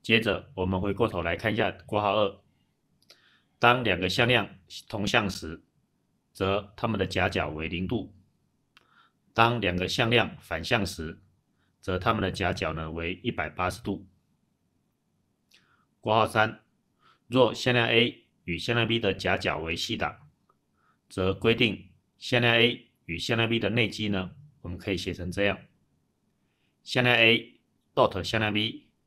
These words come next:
等于向量 A 的绝对值乘上向量 B 的绝对值，再乘上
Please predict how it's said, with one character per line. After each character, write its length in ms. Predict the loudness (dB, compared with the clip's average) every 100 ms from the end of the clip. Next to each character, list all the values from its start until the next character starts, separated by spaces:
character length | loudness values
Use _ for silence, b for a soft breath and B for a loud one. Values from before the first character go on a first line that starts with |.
| _ _ _
等 180 | -6 -4
于 300 | -4 -4 -8 _ _ _ _ _ _ _ _ _
向 200 | -4 0
量 140 | 2
A 80 | 4
的 140 | 4 0
绝 160 | 2
对 160 | 2 2
值 360 | 0 -6 -6 -14 _ _ _ _ _ -18
乘 240 | -8 -2
上 320 | 0 0 -4
向 280 | -14 -2 0
量 120 | 0
B 140 | 0 0
的 160 | 0
绝 160 | -2 -2
对 160 | -2 -2
值， 320 | -6 -12 -12 _ _ _ _ _ _
再 160 | 0 0
乘 240 | 0 -4
上 320 | 0 0 -2